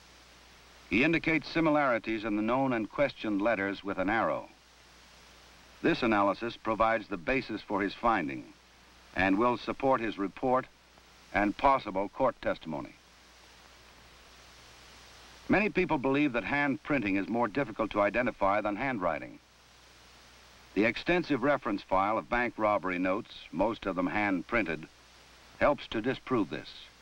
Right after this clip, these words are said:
A questioned bank robbery note sent in by a local law enforcement agency can be compared with these known samples. The technician's quick look turns up a possible. The examiner compares the note from the bank robbery note file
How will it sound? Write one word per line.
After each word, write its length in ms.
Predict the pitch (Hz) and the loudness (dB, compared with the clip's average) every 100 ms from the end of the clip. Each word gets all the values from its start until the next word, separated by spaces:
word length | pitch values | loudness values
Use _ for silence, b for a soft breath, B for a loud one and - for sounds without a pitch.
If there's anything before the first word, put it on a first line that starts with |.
| - - - - - - - - - - | -20 -20 -20 -20 -20 -20 -20 -20 -18 -4
A 80 | 90 | 0
questioned 540 | - 180 - 151 131 | 4 4 4 2 2
bank 240 | 143 147 113 | 2 0 0
robbery 400 | 123 120 107 101 | 0 2 0 0
note 280 | 101 110 - | 0 -2 -4
sent 220 | - 131 123 | -4 -2 0
in 180 | 123 | 0
by 140 | 104 101 | 2 2
a 100 | 98 | 2
local 320 | 123 123 110 | 0 -2 0
law 260 | 117 117 101 | 2 2 0
enforcement 540 | 90 107 101 92 87 | -2 -2 -2 -2 -2
agency 560 | 98 87 82 85 85 - - - - - - | -2 -4 -6 -6 -6 -8 -16 -20 -20 -14 0
can 180 | 104 104 | 2 4
be 120 | 123 | 2
compared 500 | 123 107 151 131 104 | 0 0 2 2 0
with 180 | 101 - | -6 -4
these 280 | 117 98 | -4 -4
known 320 | 107 120 120 104 | 0 0 0 -4
samples. 540 | 131 117 104 64 - - - - - - - - | -2 -2 -4 -10 -14 -20 -20 -20 -20 -20 -14 -8
The 80 | 82 | 0
technician's 640 | 123 - 131 123 123 110 | 0 2 -2 0 -2 -2
quick 320 | - 147 127 | -2 -2 0
look 220 | 127 147 - - - | 2 2 0 -10 -2
turns 300 | 131 135 110 | 0 2 2
up 140 | 123 - - - | 0 -2 -8 -2
a 100 | 98 | 0
possible. 560 | - 131 - - 50 - - - - - - - - - - - - - | 2 0 0 -8 -12 -16 -20 -20 -20 -20 -20 -20 -20 -20 -20 -20 -10 -2
The 120 | 90 | 0
examiner 460 | 85 110 113 123 | 2 2 4 2
compares 460 | 131 110 117 117 104 | 0 -2 0 0 0
the 100 | 104 | 0
note 240 | 110 131 - | 0 0 -2
from 180 | 98 | -2
the 80 | 90 | 0
bank 280 | 87 110 107 | 0 0 0
robbery 380 | 110 110 101 98 | 2 2 0 -2
note 220 | 107 107 | -2 -4
file 500 | - 90 92 123 | -2 0 0 -2